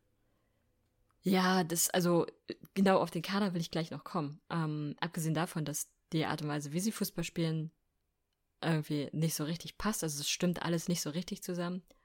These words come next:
Und aber auch, und, ähm, das, das ist auch eine Kritik an der M L S, ähm, sie,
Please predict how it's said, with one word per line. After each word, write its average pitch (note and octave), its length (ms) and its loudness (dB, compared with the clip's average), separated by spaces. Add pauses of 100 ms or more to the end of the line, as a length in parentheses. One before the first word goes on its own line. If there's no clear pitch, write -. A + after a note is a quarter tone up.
(640)
Und G#3+ 280 10
aber E3+ 300 2
auch, F3+ 400 0
und, D#3+ 380 -4
ähm, D3 460 -8 (120)
das, - 460 -2 (1500)
das - 340 -4
ist - 280 -6
auch G3 160 4
eine G3 120 4
Kritik - 380 -4
an E3+ 120 -2
der D3+ 120 -4
M D3+ 140 -2
L C3+ 100 -4
S, - 320 -4 (960)
ähm, D#3+ 540 -2
sie, D3+ 640 -2